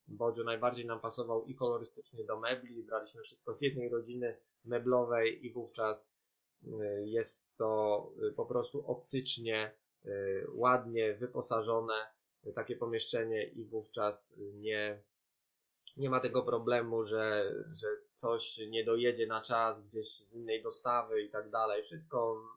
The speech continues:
upraszczamy i, i żeby nie było problemu też właśnie, y, z przeciąganiem, że gdzieś tam na jedno biurko będziemy czekać dłużej.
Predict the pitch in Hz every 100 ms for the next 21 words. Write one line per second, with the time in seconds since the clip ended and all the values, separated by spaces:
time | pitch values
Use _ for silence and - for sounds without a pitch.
0 | _ - - - 131 135 117 - 123 120
1 | 113 113 - - - _ 117 113 113 120
2 | 113 113 107 110 110 107 110 107 113 104
3 | 110 107 104 101 101 - - 104 104 104
4 | - 107 104 - _ _ _ - 104 98
5 | - - 131 139 139 135 123 110 104 104
6 | 101 104 101 92 - 104 104 101 107 107
7 | - 110 104 104 104 - 107 101 104 110
8 | 104 113 151 160